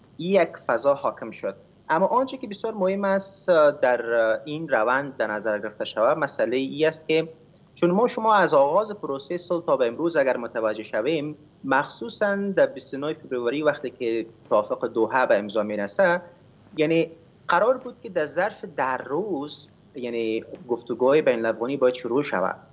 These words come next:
و یکی از پیشرفت‌های اساسی هم برای آغاز گفتگو هم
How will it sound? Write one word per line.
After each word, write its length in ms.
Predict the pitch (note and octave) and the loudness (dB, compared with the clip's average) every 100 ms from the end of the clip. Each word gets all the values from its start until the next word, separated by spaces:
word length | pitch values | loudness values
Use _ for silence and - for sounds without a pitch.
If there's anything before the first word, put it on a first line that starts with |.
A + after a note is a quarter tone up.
| - - | -12 2
و 140 | C3+ | 4
یکی 180 | F#3+ A#3 | 6 4
از 220 | G#3+ - | 2 0
پیشرفت‌های 540 | D3 C#3 - B2+ F3 F3 | -2 0 0 2 4 4
اساسی 440 | C#3+ - A2+ E3 | 4 -4 -8 -8
هم 280 | D3 D3+ D3+ | -6 -4 -2
برای 260 | C3 A2 | 0 2
آغاز 360 | A2 A#2 A2+ A2 | 2 2 0 0
گفتگو 460 | G#2+ - A2 C3+ D3 | -8 -8 -4 0 0
هم 400 | - E3 F3+ | 2 0 0